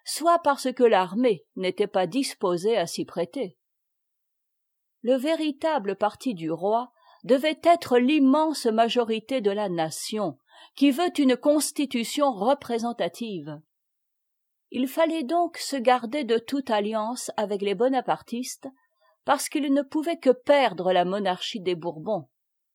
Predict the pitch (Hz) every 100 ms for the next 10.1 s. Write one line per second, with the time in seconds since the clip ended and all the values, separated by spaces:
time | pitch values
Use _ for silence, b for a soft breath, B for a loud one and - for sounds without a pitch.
0 | _ _ - - 277 262 233 247 226 214
1 | - 240 208 214 220 - - - 139 165
2 | 156 156 - - 214 262 _ _ _ _
3 | - - 294 285 254 208 180 175 190 -
4 | - _ - 175 - - 170 175 240 135
5 | _ _ _ _ _ _ _ _ _ _
6 | _ - 220 247 302 311 359 233 220 208
7 | 202 262 220 190 - 269 285 b b 240
8 | 262 339 311 302 294 294 320 339 302 254
9 | 233 254 254 247 262 262 262 233 240 214